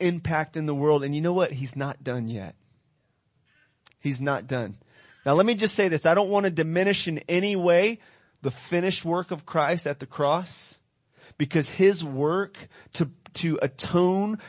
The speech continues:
for the forgiveness of sins and for the salvation of the world is finished. And there's nothing insufficient about it. Jesus came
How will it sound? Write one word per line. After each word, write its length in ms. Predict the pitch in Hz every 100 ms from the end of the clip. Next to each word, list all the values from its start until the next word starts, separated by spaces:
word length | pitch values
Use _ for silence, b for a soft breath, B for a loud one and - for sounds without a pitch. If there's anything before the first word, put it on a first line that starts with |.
| B
for 120 | 156
the 120 | 139
forgiveness 640 | - 143 123 175 196 196 170
of 100 | 139
sins 560 | - 170 175 185 190
and 140 | - 139
for 100 | 139
the 140 | 123
salvation 800 | - 160 175 160 175 196 - 208
of 180 | 156 135
the 100 | 131
world 540 | 127 170 185 190 180 - _ _ - -
is 220 | 156 123 - _
finished. 880 | - - 220 196 127 - - - - _ _ _ _ _ -
And 100 | 143
there's 200 | 143 147
nothing 420 | 185 214 233 220
insufficient 800 | - 202 - 185 - 175 - 160
about 360 | 139 135 135 117
it. 120 | 117
Jesus 520 | 120 208 196 214 208 - B -
came 500 | - 208 214 214